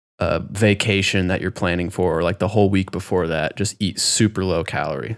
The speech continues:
Like, you're not gonna do any damage that way. But for me to have been doing this <clears throat> cyclical thing where, like, I went back, um,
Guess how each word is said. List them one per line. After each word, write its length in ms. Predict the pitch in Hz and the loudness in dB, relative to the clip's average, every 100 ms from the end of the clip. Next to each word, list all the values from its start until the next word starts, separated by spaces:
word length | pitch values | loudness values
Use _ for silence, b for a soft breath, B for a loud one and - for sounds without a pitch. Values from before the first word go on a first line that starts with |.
| - | -2
Like, 320 | 85 - - | -2 -2 -10
you're 140 | - 101 | -2 0
not 200 | 95 - | 2 0
gonna 160 | 92 | -2
do 180 | 92 101 | 2 0
any 140 | 58 - | 0 -6
damage 400 | - - - - | -10 -10 -10 -6
that 200 | - - | -6 -6
way. 200 | - - B B B B B - | -10 -10 B B B B B 4
But 200 | 98 - | 4 4
for 140 | 110 | 4
me 200 | 110 117 | 6 6
to 140 | - 110 | 4 4
have 100 | 101 | 6
been 200 | 107 107 | 6 8
doing 320 | 117 113 107 | 8 8 6
this 400 | 95 90 - - _ - | 4 2 0 -4 _ 4
<clears throat> 260 | 170 120 | 6 6
cyclical 580 | 101 - 160 151 120 110 | 4 4 6 4 6 4
thing 440 | 101 101 98 104 101 | 6 4 4 4 4
where, 420 | 110 87 85 92 - b b _ _ - | 2 4 4 4 0 b b _ _ -2
like, 160 | 101 98 | 0 2
I 100 | 107 | 4
went 240 | 123 160 | 6 6
back, 480 | 110 107 120 - - _ _ _ _ _ _ - | 4 4 2 0 -12 _ _ _ _ _ _ 2
um, 500 | 104 98 82 117 | 4 4 2 0